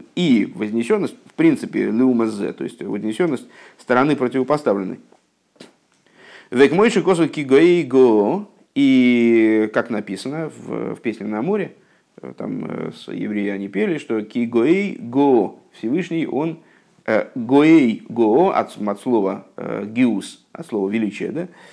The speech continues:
э, что он мизгая айгейсеная, что он, э, в-, возне-, вознесён, возвеличенный над великими, ну или вознесённый над вознесёнными, там, э,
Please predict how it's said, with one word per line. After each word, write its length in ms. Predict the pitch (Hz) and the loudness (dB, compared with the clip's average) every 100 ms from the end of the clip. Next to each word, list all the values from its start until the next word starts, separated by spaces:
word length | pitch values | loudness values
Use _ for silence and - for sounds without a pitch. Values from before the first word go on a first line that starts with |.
| - - _ _ - | -20 -20 _ _ -10
э, 480 | 107 104 101 104 98 - _ - | -4 0 0 2 0 -4 _ -18
что 260 | - - 131 | -6 4 4
он 400 | 139 165 131 151 | 6 4 2 0
мизгая 680 | 151 120 123 208 247 180 | -2 -2 0 2 4 2
айгейсеная, 960 | - 156 151 160 165 - 156 110 95 - _ _ _ _ _ _ | 2 0 -2 -2 -4 -4 -2 -2 -4 -8 _ _ _ _ _ _
что 260 | - 113 | -4 0
он, 200 | 151 160 156 | 2 2 0
э, 640 | 143 139 131 127 123 123 - | 2 4 4 4 4 2 -2
в-, 260 | 113 113 - _ _ | -16 -16 -20 _ _
возне-, 580 | 139 127 143 117 139 147 | -10 0 0 0 -2 -2
вознесён, 800 | 120 131 127 147 160 - 214 139 | -2 -2 -2 -2 -6 -2 0 0
возвеличенный 720 | 123 120 127 175 185 - 135 127 | 0 -2 -2 -4 -6 -6 -4 -2
над 220 | 131 120 | -2 -2
великими, 640 | 135 190 - 113 104 - _ - | -4 -4 -6 -8 -10 -12 _ -10
ну 100 | 127 | -6
или 160 | 101 | -4
вознесённый 600 | 98 107 113 117 160 123 | -4 -6 -6 -4 -4 -2
над 160 | 117 113 | -4 -4
вознесёнными, 800 | 117 113 117 120 196 165 110 101 | -6 -4 -6 -4 -4 -2 -6 -8
там, 300 | - - 90 | -10 -14 -14
э, 380 | - 104 - - | -14 -12 -14 -16